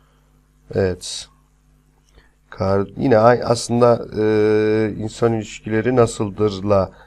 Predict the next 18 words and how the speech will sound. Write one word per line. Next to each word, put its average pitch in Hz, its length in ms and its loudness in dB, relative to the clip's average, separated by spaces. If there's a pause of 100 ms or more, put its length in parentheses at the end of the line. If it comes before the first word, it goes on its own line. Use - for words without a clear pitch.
(160)
kardeş 107 420 -2
kavgası 101 580 0
bir 110 140 -2
nihayet 107 440 0
bulsun, 104 480 -6 (400)
e, 98 200 -2
sözü 107 340 2
aslında 117 380 -2
aynı 113 280 4
anlamı 90 320 -6
taşıyor. - 480 -2 (320)
Ama 110 180 -2
kardeş 110 460 0
kavgasının 98 920 -2
nihayet 113 400 4
bulması 107 420 -2
demek, 123 380 4 (480)
e, 98 400 -2